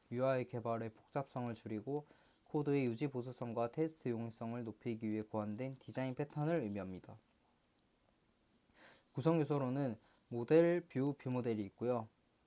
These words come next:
모델은 어플리케이션의 데이터, 그리고 비즈니스 로직, 데이터 소스를 담당하고요. 뷰는 사용자의 인터페이스를 구성하는 요소, 즉 스크린, 화면을 의미합니다.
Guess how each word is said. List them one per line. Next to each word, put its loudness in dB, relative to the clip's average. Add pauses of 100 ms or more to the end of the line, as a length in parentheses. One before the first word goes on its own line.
(160)
모델은 0
어플리케이션의 -2
데이터, -4 (560)
그리고 -4
비즈니스 -6
로직, -2 (200)
데이터 -2
소스를 0
담당하고요. -2 (1700)
뷰는 -2
사용자의 0
인터페이스를 -6
구성하는 -4
요소, -6 (160)
즉 -8 (640)
스크린, 0 (600)
화면을 2
의미합니다. -6